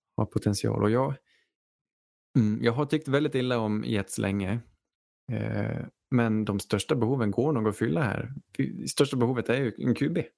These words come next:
Och det kommer de kunna hitta någon att försöka bygga runt. Och då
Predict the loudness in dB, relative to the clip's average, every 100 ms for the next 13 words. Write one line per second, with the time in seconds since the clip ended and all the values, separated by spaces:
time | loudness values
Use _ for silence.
0 | _ _ -2 0 0 -2 0 0 2 0
1 | 0 0 0 0 0 -2 0 0 0 -6
2 | _ -4 -4 -4 -12 0 4 4 2 2
3 | 2 0 0 -2 -2 0 0 -2